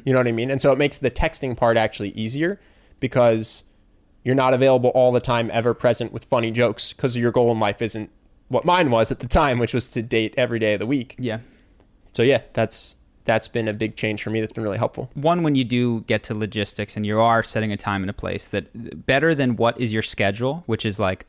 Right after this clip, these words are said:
Speaker 2: I'm, it communicates, "I'm wide open, you tell me when you're free,"
Speaker 1: Mm-hmm.
Speaker 2: is, uh, let's,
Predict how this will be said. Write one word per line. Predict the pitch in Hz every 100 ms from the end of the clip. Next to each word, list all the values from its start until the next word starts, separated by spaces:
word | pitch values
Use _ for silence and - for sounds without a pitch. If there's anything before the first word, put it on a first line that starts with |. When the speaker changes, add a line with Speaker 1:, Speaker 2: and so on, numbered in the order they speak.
| -
Speaker 2:
I'm, | 180 208 196 - 123
it | 131 123
communicates, | - 127 113 -
"I'm | - 190 202
wide | 180 160
open, | 151 123
you | 120
tell | 131 143
me | 127
when | 110 107
you're | 104
free," | 101 110 107
Speaker 1:
Mm-hmm. | 117 123
Speaker 2:
is, | 117 107 - _ - _ _ _ -
uh, | 120 113 107
let's, | - 120 - -